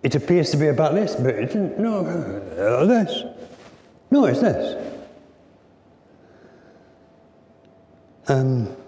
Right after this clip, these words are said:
if you're dealing with a story, a parable, a, a gospel story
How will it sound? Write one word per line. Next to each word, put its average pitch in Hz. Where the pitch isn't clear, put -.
if 190
you're 262
dealing 202
with 151
a 127
story, -
a -
parable, 127
a, -
a 98
gospel 139
story 117